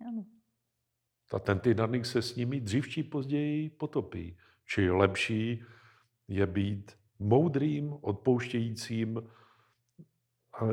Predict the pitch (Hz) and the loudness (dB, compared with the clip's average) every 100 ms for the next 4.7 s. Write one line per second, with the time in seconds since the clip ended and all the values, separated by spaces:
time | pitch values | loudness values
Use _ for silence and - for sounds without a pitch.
0 | - - 104 113 113 110 - 123 113 95 | -2 -6 -4 -2 -2 -4 -4 -2 -2 -4
1 | 90 107 127 139 143 117 113 107 104 101 | -2 0 0 2 0 -2 -4 -4 0 2
2 | 110 107 - 113 107 117 104 101 110 110 | 2 2 -2 -4 -2 -4 -2 -2 -2 -4
3 | 110 101 110 90 101 104 107 113 101 95 | -4 -4 -4 0 0 2 0 0 -2 -2
4 | - 104 101 110 107 117 | -2 -2 0 0 0 -2